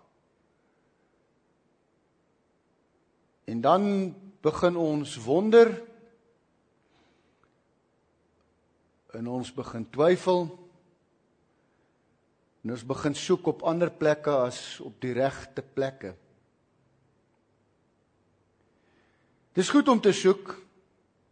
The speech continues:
In 'n sekere sin is hierdie, en ons kan hom noem 'n nagdisipel,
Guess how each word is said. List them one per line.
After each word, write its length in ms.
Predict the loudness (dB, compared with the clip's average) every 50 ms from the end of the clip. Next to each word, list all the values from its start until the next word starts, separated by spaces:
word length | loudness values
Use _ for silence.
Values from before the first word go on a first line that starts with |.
| _ _ _ _ _ _ _ _ _ _ _ _ _ _ _ _ _ _ _ _ _ _ _ _ _ _ _ _ _ _ _ _ _ _ _ _ _ _ _ _ _ _ _ _ _ _ _ _ _ _ _ _ _ _ _ _ _ _ _ _ _ _ -8 -6
In 60 | -6
'n 60 | -4
sekere 360 | 0 0 0 0 2 0 0
sin 460 | 0 2 6 6 6 6 6 4 2
is 160 | 2 0 0 0
hierdie, 640 | 2 2 4 2 2 0 0 0 0 0 -2 -4 -6 -8 -14 -20 -20 -20 -20 -20 -20 -20 -20 -20 -20 _ _ _ _ _ _ _ _ _ _ _ _
en 80 | -10 -10 -8
ons 100 | -8 -4
kan 160 | -2 0 0
hom 160 | 0 0 0
noem 380 | 2 2 2 2 0 -4 -6 -8
'n 340 | -6 -6 -6 -4 -4 -4 0
nagdisipel, 1080 | 2 2 2 2 0 -6 -14 -14 -14 -10 -10 -10 -8 -10 -12 -12 -10 -6 -4 -4 -4